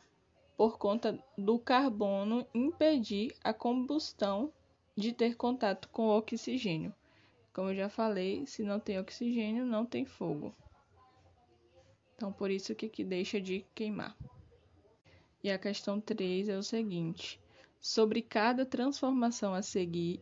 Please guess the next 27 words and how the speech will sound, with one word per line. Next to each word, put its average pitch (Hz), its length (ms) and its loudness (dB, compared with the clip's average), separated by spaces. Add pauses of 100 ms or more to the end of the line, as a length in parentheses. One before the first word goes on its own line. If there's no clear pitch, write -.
(120)
indique 226 720 4 (680)
os 214 160 6
estados 185 640 4
inicial 220 800 2 (120)
e 254 120 4
final, 208 640 0 (560)
e 220 120 4
se 247 200 0
ela 208 320 4
é 156 200 0 (100)
química 254 680 0 (120)
ou 240 160 6
física. 156 680 -2 (400)
No 185 140 -4
caso 220 260 4
de 214 140 0
tratar-se 208 1000 0
de 196 140 -4
mudança 196 400 -2
de 180 100 -4
estado, 185 720 -2 (100)
dê 190 200 4
o 233 40 4
nome. 165 460 0 (1080)
É, 170 800 2
por 196 160 0
exemplo, 175 500 -2